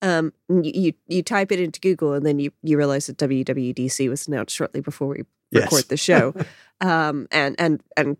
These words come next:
Speaker 1: th-, that's what everybody thinks an Apple event is nowadays. Uh, so, uh, I'll, I'll have to find some other source for that link <laughs> that I can put in the show notes.
Speaker 2: Prob-,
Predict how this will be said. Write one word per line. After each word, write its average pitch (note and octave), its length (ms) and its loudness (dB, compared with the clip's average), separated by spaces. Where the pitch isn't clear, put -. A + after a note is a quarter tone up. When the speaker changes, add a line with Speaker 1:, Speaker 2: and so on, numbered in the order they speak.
Speaker 1:
th-, D3 160 0
that's B2+ 240 0
what F3 120 4
everybody D#3 420 0
thinks D#3 260 0
an F#3 60 4
Apple F3+ 260 2
event C#3+ 280 -2
is A2+ 140 0
nowadays. B2+ 540 -2
Uh, C#3 320 2
so, C3+ 520 2
uh, A#2 280 2
I'll, A#2 260 2
I'll E3+ 80 2
have E3 160 -4
to - 80 -14
find C#3+ 240 -2
some D3 160 0
other C#3 220 -2
source - 340 -4
for D#3 140 -4
that C#3+ 180 -4
link C#3+ 340 -4
<laughs> - 20 -16
that D#3+ 200 0
I - 80 0
can D3 140 -4
put - 180 0
in A#2+ 100 2
the D#3+ 60 2
show - 260 -2
notes. - 320 -4
Speaker 2:
Prob-, - 380 2